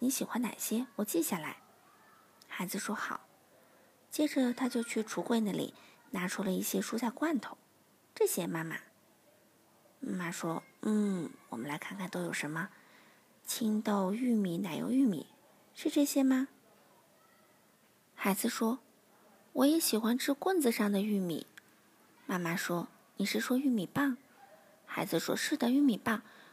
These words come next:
我喜欢沙拉和蔬菜拼盘儿，我喜欢沙拉里的黄瓜和洋葱。”（括号，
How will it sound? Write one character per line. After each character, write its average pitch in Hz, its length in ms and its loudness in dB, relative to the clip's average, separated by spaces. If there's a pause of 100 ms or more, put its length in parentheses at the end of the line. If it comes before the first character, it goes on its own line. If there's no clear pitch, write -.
(120)
我 226 120 2
喜 185 160 2
欢 185 160 0
沙 214 180 2
拉 214 220 2
和 208 140 0
蔬 240 160 -2
菜 233 160 0
拼 262 200 0
盘 180 160 -2
儿， 220 120 0 (500)
我 294 120 2
喜 285 140 0
欢 190 160 0
沙 262 200 0
拉 262 120 4
里 247 140 4
的 165 100 2
黄 170 300 -4
瓜 240 180 0
和 247 120 0
洋 202 260 -2
葱。 302 300 -2 (880)
”（括 - 160 -4
号， - 240 -4